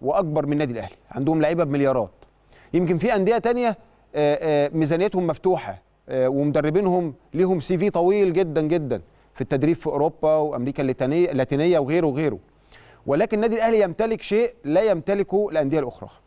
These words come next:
يمتلك الروح القتاليه، يمتلك الانتماء، يمتلك حب النادي وحب الكيان، يمتلك الروح اللي مش هتلاقيه غير في النادي الاهلي. والحقيقه كان في صوره لخصت كل الكلام اللي بقوله لحضراتكم.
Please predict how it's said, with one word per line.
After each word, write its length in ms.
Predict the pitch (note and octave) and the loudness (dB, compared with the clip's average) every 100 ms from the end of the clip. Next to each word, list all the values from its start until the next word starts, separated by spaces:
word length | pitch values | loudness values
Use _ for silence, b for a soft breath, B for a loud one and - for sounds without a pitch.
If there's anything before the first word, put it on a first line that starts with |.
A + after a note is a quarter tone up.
| b b b b b - | b b b b b -4
يمتلك 520 | B2+ F#3 G3+ - - C#3+ | 0 2 0 -2 -8 -2
الروح 260 | E3+ F#3+ | -2 -2
القتاليه، 580 | E3+ E3 E3+ E3+ F3 F#2 - _ _ _ _ - | -4 -4 0 2 2 -2 -12 _ _ _ _ -6
يمتلك 400 | B2+ B2+ E3+ E3 | -2 0 -2 0
الانتماء، 540 | D#3+ D3+ D#3+ D#3+ B2+ - _ _ _ _ - | -2 0 0 0 -2 -6 _ _ _ _ -4
يمتلك 520 | B2+ B2 B2 F#3 G3 | -2 0 0 0 0
حب 400 | - F#3 G3 C#3 | -2 -4 -2 -2
النادي 440 | D#3+ D#3 F3+ D3+ A#2+ | -2 0 0 0 -4
وحب 340 | A#2 F3 D3+ | -4 -4 -2
الكيان، 460 | C#3+ D3 D3 A#2+ F#2 - B B B B B B | -2 0 0 0 -6 -20 B B B B B B
يمتلك 640 | D3 D#3 A#3 C4 A3+ - _ _ _ _ - | -2 0 2 0 -2 -8 _ _ _ _ -6
الروح 400 | C#3+ F#3 C4 G3 | 0 2 2 0
اللي 140 | F#3 | 0
مش 160 | E3+ E3 | 0 -4
هتلاقيه 320 | D#3 F3+ A3 | -2 0 2
غير 140 | F#3+ | 0
في 80 | C#3+ | -2
النادي 160 | F3+ D#3+ | -2 -2
الاهلي. 260 | G#2 F2+ - _ _ | -4 -10 -18 _ _
والحقيقه 320 | B2 - B3 | -8 -2 0
كان 160 | G#3 F#3 | 0 -2
في 140 | A#3 | -2
صوره 340 | A3 B3 A3+ G3 _ b b b b | -2 0 0 -4 _ b b b b
لخصت 500 | C#3 - A3 B3 G3+ - | -4 -2 -2 -2 -4 -4
كل 180 | A#3+ | -2
الكلام 320 | A3+ - G3 A3 | 0 2 0 0
اللي 120 | F3 | 0
بقوله 160 | F#3 | 0
لحضراتكم. 520 | F#3 D3 C3+ A#2+ - | -2 -4 -4 -4 -8